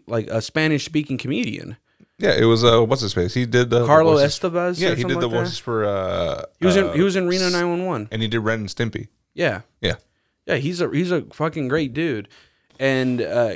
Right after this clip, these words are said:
Speaker 1: he should have been celebrated that, look, he's,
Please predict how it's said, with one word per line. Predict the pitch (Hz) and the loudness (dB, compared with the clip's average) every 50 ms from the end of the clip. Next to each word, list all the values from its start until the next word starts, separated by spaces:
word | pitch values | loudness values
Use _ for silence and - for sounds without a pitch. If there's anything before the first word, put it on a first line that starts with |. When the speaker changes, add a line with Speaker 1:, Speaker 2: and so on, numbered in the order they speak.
| - - | -6 -12
Speaker 1:
he | _ _ _ _ 135 147 160 170 165 156 151 131 - _ _ _ _ _ _ _ _ _ _ _ _ _ _ _ _ _ _ _ _ _ _ - | _ _ _ _ -14 -12 -10 -10 -10 -10 -12 -14 -16 _ _ _ _ _ _ _ _ _ _ _ _ _ _ _ _ _ _ _ _ _ _ -16
should | - - 156 165 156 | -6 -2 0 2 2
have | 151 139 113 - _ _ _ _ - | 2 -2 -2 -10 _ _ _ _ -14
been | 123 143 147 147 143 131 | -4 -2 -2 -2 -2 -4
celebrated | - - 170 170 185 175 147 147 139 135 139 135 131 | -2 -2 0 0 0 2 2 2 2 4 2 2 0
that, | 127 107 - | -2 -2 0
look, | 151 202 170 - | -2 -2 -2 -2
he's, | - - 175 208 196 - | -4 -8 -8 -8 -6 -6